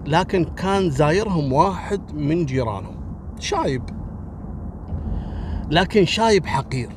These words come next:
بصراحة أقول لكم إياها، وهذا اللي صدمني. الشايب ما أعرفه ولا يعرفني. توقع إيش قال لي؟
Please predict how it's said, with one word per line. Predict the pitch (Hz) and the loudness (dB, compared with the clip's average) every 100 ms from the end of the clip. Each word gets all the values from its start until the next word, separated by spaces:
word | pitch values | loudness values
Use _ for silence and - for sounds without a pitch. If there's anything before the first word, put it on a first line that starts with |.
| - - - - - - - - - | -14 -12 -12 -12 -12 -12 -12 -10 -10
بصراحة | - 123 117 120 - | -6 -2 0 0 -4
أقول | 101 | -8
لكم | - - | -8 -10
إياها، | - - - - - - - | -6 -4 -2 -4 -6 -8 -4
وهذا | 107 151 160 | 0 2 2
اللي | 123 | 0
صدمني. | - 131 113 101 90 - - - - - - - - - - - - | 0 -2 -2 -6 -8 -12 -12 -12 -10 -10 -10 -10 -10 -8 -8 -8 -4
الشايب | 143 - - 233 226 196 190 - - - - - - - - - - - - - - - - - - - | 0 0 4 4 4 2 -2 -2 -8 -8 -8 -10 -10 -12 -12 -12 -10 -8 -8 -8 -8 -8 -8 -8 -4 2
ما | 165 | 2
أعرفه | 190 185 196 180 | 4 4 2 2
ولا | 170 131 | 2 0
يعرفني. | 123 120 107 - - - - - - - - - - - - - - - - - - - - - - | -2 -4 -6 -8 -10 -12 -12 -12 -12 -10 -10 -8 -8 -8 -8 -8 -8 -10 -8 -8 -8 -8 -8 -8 -2
توقع | 151 - 139 | 0 0 -2
إيش | 101 120 | -2 -2
قال | 120 107 | -2 -4
لي؟ | 92 - | -8 -10